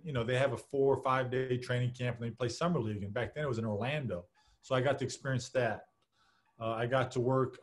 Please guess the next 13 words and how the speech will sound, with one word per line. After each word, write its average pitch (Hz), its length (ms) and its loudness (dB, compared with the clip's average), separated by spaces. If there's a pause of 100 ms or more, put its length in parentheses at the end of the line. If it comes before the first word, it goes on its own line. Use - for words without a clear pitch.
uh, 117 120 2
one 131 180 2
of 123 140 0
their, 123 400 4
uh, 120 100 2
summer 135 320 0
free 135 260 -2
agent 127 300 0
camps, - 520 -10 (600)
uh, 107 120 -4
before 156 460 6
Summer 107 320 0
League. 92 300 -6